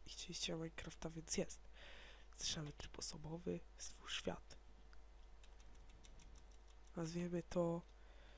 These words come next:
po-, kurde, początek.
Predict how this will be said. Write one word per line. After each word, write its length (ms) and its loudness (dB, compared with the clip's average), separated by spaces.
po-, 320 0
kurde, 280 -8
początek. 1120 -4